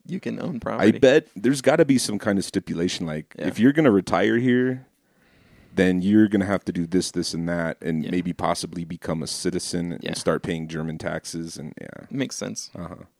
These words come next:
Speaker 1: Yeah.
Speaker 2: But yeah.
Speaker 1: So y-,
Speaker 2: But
Speaker 1: are you, your school's knocked down? Are
Speaker 2: my
Speaker 1: they not gonna
Speaker 2: school's
Speaker 1: have a
Speaker 2: knocked down.
Speaker 1: reunion?
Speaker 2: Doesn't exist. What Dodds does is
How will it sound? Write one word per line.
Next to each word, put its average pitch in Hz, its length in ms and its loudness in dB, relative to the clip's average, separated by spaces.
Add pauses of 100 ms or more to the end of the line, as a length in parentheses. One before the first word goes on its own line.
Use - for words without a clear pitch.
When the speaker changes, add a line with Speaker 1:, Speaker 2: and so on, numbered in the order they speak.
(180)
Speaker 1:
Yeah. - 180 -18 (560)
Speaker 2:
But 73 260 -2
yeah. 87 300 4 (380)
Speaker 1:
So - 200 -4
y-, 120 80 -4
Speaker 2:
But 107 120 8
Speaker 1:
are 120 40 2
you, 117 240 -2
your 131 300 -2
school's 131 440 -2
knocked 123 260 -2
down? 131 300 -4 (120)
Are 104 120 -6
Speaker 2:
my 113 100 8
Speaker 1:
they 123 60 6
not 127 80 4
gonna 156 140 12
Speaker 2:
school's 131 40 2
Speaker 1:
have 135 100 4
a 131 80 6
Speaker 2:
knocked 117 120 0
down. 113 200 6
Speaker 1:
reunion? 113 300 2
Speaker 2:
Doesn't 127 260 6
exist. 101 460 0
What 104 220 8
Dodds 123 360 4
does 143 440 4 (460)
is 101 500 4